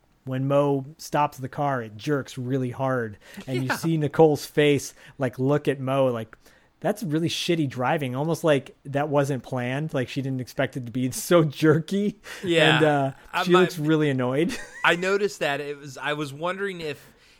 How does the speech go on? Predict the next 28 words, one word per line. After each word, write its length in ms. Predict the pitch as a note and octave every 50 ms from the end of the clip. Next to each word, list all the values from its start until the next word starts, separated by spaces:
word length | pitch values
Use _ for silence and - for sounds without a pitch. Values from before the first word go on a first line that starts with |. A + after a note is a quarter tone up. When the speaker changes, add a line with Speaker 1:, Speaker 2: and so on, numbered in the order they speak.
| _ -
Speaker 2:
if, 320 | D3+ C#3+ C#3 - - - -
<laughs> 720 | D3+ C#3+ C3+ D#3 D#3 C#3 C3+ C3+ _ - - - D#3+ -
if, 220 | - D3 C#3 - D#3+
uh, 400 | D3 C#3 C#3 C3+ C3 C3 C3 C3 B2+
if, 160 | D3+ D3 -
like, 140 | E3 D#3+ D#3
he 100 | - G3+
was 140 | G#3 G3 -
trying 180 | - G#3 F#3 E3
to 60 | C#3+
hit 140 | D#3 D3 -
the 60 | D3
mark, 380 | B2+ B2 A#2 A#2+ C#3 - _ -
you 100 | D#3 D3+
know, 120 | D3 C#3+
and 80 | C#3 C3+
he 60 | B2+
kinda 200 | C#3 C3+ B2 A#2+
fucked 320 | - - C3+ B2 - -
up 140 | C3+ B2+ B2+
a 60 | D3+
little 240 | C#3+ C#3+ C#3+ D3 C#3+
bit. 240 | C#3 D#3 D#3 D3+ C3+ C#3
But, 220 | C3+ C3 B2+ A#2+
Speaker 1:
Yeah. 100 | A#2 A#2
Speaker 2:
uh, 40 | A#2
yeah, 220 | A#2+ C3 C#3 B2 G#2
I, 240 | A2 C3+ D3+ C#3+